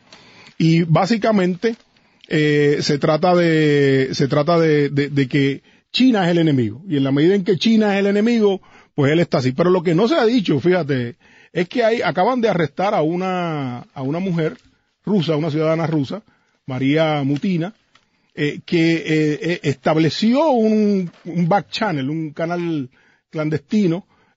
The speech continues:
eh, entre, entre la, entre Trump y, y Rusia, y el, el sponsor, el, el, la persona de contacto de ella es un banquero. Y lo que se está diciendo fuera del récord en Estados Unidos es que la razón por la que Trump está tan ligado a, a Putin no es solamente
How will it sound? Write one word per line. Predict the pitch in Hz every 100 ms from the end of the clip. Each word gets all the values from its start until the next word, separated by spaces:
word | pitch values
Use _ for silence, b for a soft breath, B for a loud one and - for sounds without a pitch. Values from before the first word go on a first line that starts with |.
| -
eh, | 147 147
entre, | 156 151 - 151 147 147 147
entre | 147 151 147 147 143
la, | 147 151
entre | 151 143 147
Trump | 127 175 214 -
y, | 220 165 160 160
y | 147
Rusia, | 208 269 - 143 -
y | 165
el, | 165 156 151
el | 147 151
sponsor, | - - 254 220 156 139
el, | 131 131
el, | 123 127 B B B -
la | 143
persona | 139 143 175 220 240
de | 190 175
contacto | 175 151 214 208 247 214
de | 190
ella | 196 190
es |
un | 170 190
banquero. | 175 147 - 196 120 95 b b b b
Y | - 175
lo | 156
que | 175
se | 165
está | - 240
diciendo | 302 254 220 220 202
fuera | - 196 208
del | 208
récord | 175 190 165 165 160
en | 151 147
Estados | 139 156 165 190
Unidos | 175 185 185
es | 180
que | 208
la | 170
razón | 139 143 165 208
por | 220 190
la | 165
que | 143 143 131 B B B B
Trump | - 170 214 202
está | - 180 185
tan | 190 208 214 202
ligado | 185 180 196 196 185 165
a, | 156 151
a | 147
Putin | 220 214 175 160
no | 180
es |
solamente | 202 208 202 208 196 185